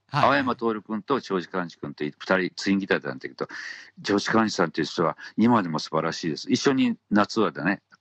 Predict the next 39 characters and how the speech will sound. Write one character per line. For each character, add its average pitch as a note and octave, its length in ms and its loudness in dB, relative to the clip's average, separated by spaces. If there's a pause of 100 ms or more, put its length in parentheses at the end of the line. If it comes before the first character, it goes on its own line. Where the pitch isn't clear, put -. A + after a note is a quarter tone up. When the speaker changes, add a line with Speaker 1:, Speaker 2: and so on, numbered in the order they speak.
(240)
Speaker 2:
カ F2+ 180 2
ン-、 F2+ 100 -4 (720)
カ - 180 2
ン G2+ 60 0
フ - 140 -2
ル A2 60 4
剤 F#2 160 2
っ - 20 -10
て - 160 -4
い D#2+ 40 2
う - 40 2
ユ C#2+ 100 -4
ニ F2+ 140 0
ッ - 20 -6
ト - 140 0
を E2+ 40 2
彼 F#2 240 2
は D2+ 120 -2
組 - 200 -8
ん - 20 -4
で D2 40 -2
る D2 40 -4
ん - 20 -6
で - 20 -6
す - 80 -14
け - 60 -6
ど、 D2 40 -10
僕 F2+ 200 2
は F#2+ 80 4
龍 F2+ 240 4
だ D#2+ 120 -2
か - 80 -2
ら - 80 -4
カ F#2 200 0
ン F#2+ 60 -2
フ - 120 -6
ル F#2+ 160 2
剤 D#2 220 0
で、 C#2 200 -4